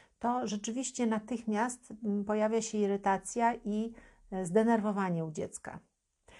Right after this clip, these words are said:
E, rodzice pomi-, powinni też pamiętać, żeby przypadkowo nie narzucać, e, dzieciom, prymusom zadań jakichś takich dodatkowych,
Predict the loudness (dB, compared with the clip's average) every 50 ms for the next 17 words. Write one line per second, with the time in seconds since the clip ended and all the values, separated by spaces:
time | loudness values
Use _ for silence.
0 | -20 -20 -20 _ _ -4 -2 2 2 4 2 2 0 0 2 2 2 4 4 2
1 | 4 4 2 0 0 0 0 0 0 0 0 0 0 2 0 0 0 2 4 6
2 | 6 6 4 4 2 0 0 0 0 -2 -2 -2 -2 -2 -2 -4 -2 0 -2 -2
3 | 0 2 2 4 4 4 2 2 2 4 4 4 4 2 0 0 0 2 0 0
4 | 0 -2 -6 -6 -4 0 0 2 4 4 4 4 2 2 0 -2 -4 -2 -2 0
5 | 0 2 2 0 0 -2 -2 0 2 4 4 4 4 2 2 0 0 2 0 0
6 | 4 6 4 6 6 2 0 0 0 -4 -6 -8 -10 -6 -6 -6 -6 -6 -2 2
7 | 2 4 4 4 2 2 0 0 0 2 2 0 0 -2 -6